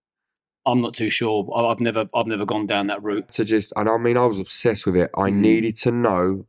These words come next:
Speaker 2: what my dad's final moments was. Um,
Speaker 1: What conclusion did you come to?
Speaker 2: So,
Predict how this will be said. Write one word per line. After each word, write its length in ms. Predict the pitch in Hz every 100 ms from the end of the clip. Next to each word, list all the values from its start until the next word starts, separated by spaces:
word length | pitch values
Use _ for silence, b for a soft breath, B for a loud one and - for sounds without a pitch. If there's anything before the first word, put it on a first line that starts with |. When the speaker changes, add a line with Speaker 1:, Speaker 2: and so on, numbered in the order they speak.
| _
Speaker 2:
what 180 | 95 82
my 100 | 92
dad's 240 | 92 92
final 300 | - 95 92
moments 500 | 92 101 95 76 -
was. 300 | 90 85 80 - _ _ _
Um, 640 | - 90 85 85 85 82 113
Speaker 1:
What 340 | 139 135 - -
conclusion 500 | 123 123 127 117 101
did 120 | 92
you 40 |
come 220 | - 87 82
to? 220 | 78 67 _ _ _ _ _ _ _ _ _ _ _ _ _ _ _ _ _ _ _ _ _ _ _ _ _ _ _ _ _ _ _ _
Speaker 2:
So, 320 | - 101 101